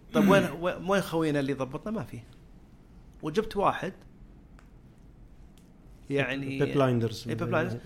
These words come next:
Speaker 1: آه، كان هو أساسًا مع ليفربول من زمان.
Speaker 2: مهم.
Speaker 1: وبعدين راح ال-، ال-، ال-، فون-، في نورد ولا عند-، لا، لا،
Speaker 2: لا،
Speaker 1: راح
Speaker 2: لا.
Speaker 1: ال-، الكمار.
Speaker 2: لا، ب-، ب-، بريدا، I think.
Speaker 1: بري-،
Speaker 2: إيه، الدوري الهولندي.
Speaker 1: و-، و-، و-، وكان سيء جدًا معهم.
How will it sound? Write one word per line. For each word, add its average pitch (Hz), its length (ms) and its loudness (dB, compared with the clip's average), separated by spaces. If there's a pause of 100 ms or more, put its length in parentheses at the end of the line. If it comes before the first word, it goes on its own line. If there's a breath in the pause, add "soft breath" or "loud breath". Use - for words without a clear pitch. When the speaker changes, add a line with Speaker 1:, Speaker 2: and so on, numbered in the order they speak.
(360 loud breath)
Speaker 1:
آه، 151 400 2
كان 196 300 6
هو 185 120 2
أساسًا 151 240 -2
مع 135 140 -2
ليفربول 131 400 -4
من 127 80 -4
زمان. 117 320 -8 (280)
Speaker 2:
مهم. 135 240 -6 (280 loud breath)
Speaker 1:
وبعدين 151 260 2
راح 139 220 4
ال-، 139 120 -4
ال-، 131 520 -8 (580)
ال-، 117 160 -12
فون-، 151 320 -6
في 147 160 -8
نورد 156 240 -2
ولا 135 120 -4
عند-، 139 180 -8
لا، 190 140 2
لا، 170 180 2
Speaker 2:
لا، 147 100 2
Speaker 1:
راح 127 160 0
Speaker 2:
لا. 147 200 -2
Speaker 1:
ال-، 147 60 -2
الكمار. 151 360 -6 (240)
Speaker 2:
لا، 151 220 0
ب-، 139 100 -8
ب-، 143 720 -6
بريدا، 175 380 -2
I - 20 -12
think. - 180 -12
Speaker 1:
بري-، 160 160 -4
Speaker 2:
إيه، 165 400 -2
الدوري 175 240 4
الهولندي. 131 240 0
Speaker 1:
و-، 180 40 2
و-، 180 640 0
و-، 175 40 2
وكان 196 320 2
سيء 202 320 2
جدًا 156 240 -2
معهم. 143 440 -6